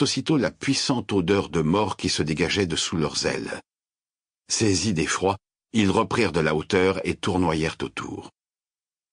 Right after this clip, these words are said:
Wang Miao fit quelques calculs mentaux. Si toute la population de la Terre devait un jour être ainsi réunie,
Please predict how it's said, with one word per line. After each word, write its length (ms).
Wang 300
Miao 320
fit 260
quelques 420
calculs 500
mentaux. 480
Si 160
toute 220
la 100
population 540
de 80
la 120
Terre 280
devait 300
un 80
jour 280
être 220
ainsi 280
réunie, 540